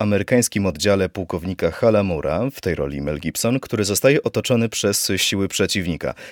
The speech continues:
I dowództwo tak naprawdę spisuje tych żołnierzy na straty. Natomiast, y, Hal Moore ściąga lotnictwo, ściąga artylerię, starając się za wszelką cenę uratować tych żołnierzy, z którymi znalazł się w potrzasku.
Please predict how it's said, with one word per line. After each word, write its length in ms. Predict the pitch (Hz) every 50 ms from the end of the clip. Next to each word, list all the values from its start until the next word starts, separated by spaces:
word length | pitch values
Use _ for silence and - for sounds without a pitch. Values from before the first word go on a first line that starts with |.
| -
I 60 | - 104
dowództwo 580 | 123 135 165 233 226 - - - - 180 170
tak 200 | 165 - 170 160
naprawdę 600 | 156 151 139 - 143 147 139 123 - 135 127 120 120
spisuje 580 | - - - - 120 - - 127 110 107 104
tych 280 | 98 - - 101 98 - 113
żołnierzy 240 | 98 87 104 101 98 98 92 90 92
na 120 | 90 90
straty. 420 | 87 - - 85 73 - - 65 - - - - -
Natomiast, 680 | - 90 - 101 90 90 90 85 - - - _ - -
y, 220 | 85 73 73 71
Hal 260 | - - - 117 147
Moore 220 | 139 107 98 110 120 - - - - -
ściąga 380 | - - - 123 104 92 82 78
lotnictwo, 580 | 69 69 - - - 113 110 - - - 104 95
ściąga 340 | - - 123 117 101 104
artylerię, 520 | - - - - 92 82 92 92 90 82 80
starając 420 | - - 92 90 95 101 101 -
się 100 | - 101
za 140 | 87 92 92
wszelką 380 | - - - 139 139 - 127 110
cenę 300 | - - 110 101 101 -
uratować 600 | - 131 113 95 - 107 92 85 90 85 - -
tych 180 | - 87 78
żołnierzy, 460 | 78 85 80 71 67 69 - 62 55 - - - - - _
z 100 | - -
którymi 320 | - - 117 107 101 95 92
znalazł 340 | 82 92 87 85 80 85 78
się 160 | - 85 76
w 60 | -
potrzasku. 500 | - 80 - - - 62 - - 52 53